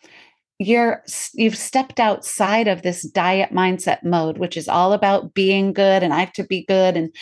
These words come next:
these foods are bad. And if I eat them, then I'm bad. That's back to that punishment model.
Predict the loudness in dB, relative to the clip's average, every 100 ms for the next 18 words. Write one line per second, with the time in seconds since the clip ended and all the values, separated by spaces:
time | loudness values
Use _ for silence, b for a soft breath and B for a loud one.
0 | B B -2 0 0 0 0 0 0 2
1 | 2 2 0 -2 -2 -4 0 0 2 2
2 | 2 2 0 0 0 0 0 -2 0 -2
3 | -2 -2 -2 -2 -2 0 2 2 -2 -2
4 | -2 -4 -6 -10